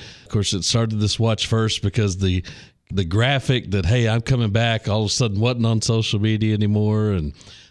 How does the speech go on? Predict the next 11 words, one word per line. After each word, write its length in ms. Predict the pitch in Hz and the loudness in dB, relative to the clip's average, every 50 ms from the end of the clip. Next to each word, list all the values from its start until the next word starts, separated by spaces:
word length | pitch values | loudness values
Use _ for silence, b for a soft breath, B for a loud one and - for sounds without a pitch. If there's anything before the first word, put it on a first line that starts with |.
| B B | B B
that 180 | 90 95 110 | -2 0 2
had 200 | 117 123 123 104 | 2 2 0 0
people 300 | 110 113 117 110 113 113 | 0 0 0 0 -2 -2
freaking 420 | 101 - 104 113 113 107 113 104 107 | -2 0 0 0 0 0 0 0 2
out. 280 | 107 107 104 104 107 | 2 2 0 0 0
And 120 | 107 85 95 | 0 0 0
there 100 | 98 98 | 0 0
were 80 | 104 | 2
these 220 | 107 110 113 95 90 | 2 0 0 0 0
rumors 540 | 95 107 120 123 120 120 120 117 113 107 113 | 0 2 2 2 2 2 0 0 0 0 0
of 160 | 101 92 | -2 -2